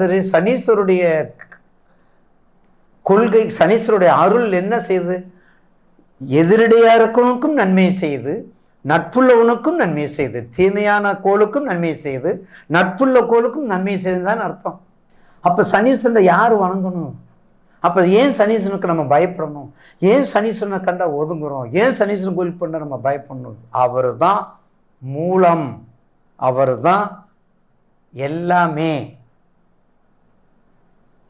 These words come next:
அதனால தான் எல்லாத்துக்கும் அருள் கொடுக்கக்கூடியவர். அதனால தான் அசுப காரியமா இருந்தாலும் சரி, சுப காரியமா இருந்தாலும் சரி,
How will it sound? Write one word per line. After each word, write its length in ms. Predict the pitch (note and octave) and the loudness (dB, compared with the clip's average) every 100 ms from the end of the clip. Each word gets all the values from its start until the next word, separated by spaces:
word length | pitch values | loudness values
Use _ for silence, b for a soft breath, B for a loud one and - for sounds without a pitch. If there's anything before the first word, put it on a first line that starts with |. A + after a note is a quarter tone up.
| - | -6
அதனால 420 | B2 A#2+ A#2+ A#2 A2+ | -4 -4 -4 -2 0
தான் 180 | F3 A3 A3 - _ _ _ _ | 0 0 -6 -18 _ _ _ _
எல்லாத்துக்கும் 880 | C3+ D3+ F3+ A3+ A#3 B3+ B3+ C#4+ C#4+ | -2 0 0 2 2 2 0 0 2
அருள் 180 | G3 F3+ | 2 0
கொடுக்கக்கூடியவர். 600 | F3 E3+ C#3+ D3+ D#3+ F3 D#3 | -2 -2 -4 2 4 4 2
அதனால 260 | D#3+ F3 F3 | 2 0 0
தான் 140 | A3 A3 D3 | -4 -2 -2
அசுப 360 | D3 A3 A3+ A3+ | -2 -2 -2 0
காரியமா 360 | F3+ E3 D#3 D3 | 0 -2 -4 -6
இருந்தாலும் 340 | C#3+ D#3 D#3 | -2 -2 -2
சரி, 180 | F3+ F#3+ C4 B B - - | -4 -6 -8 B B -14 -2
சுப 260 | G#3+ C4 C4 | 0 0 2
காரியமா 340 | G#3 F3 D#3+ C#3+ | 0 0 -4 -6
இருந்தாலும் 320 | B2 A#2 - | -6 -8 -12
சரி, 160 | A#2 | -20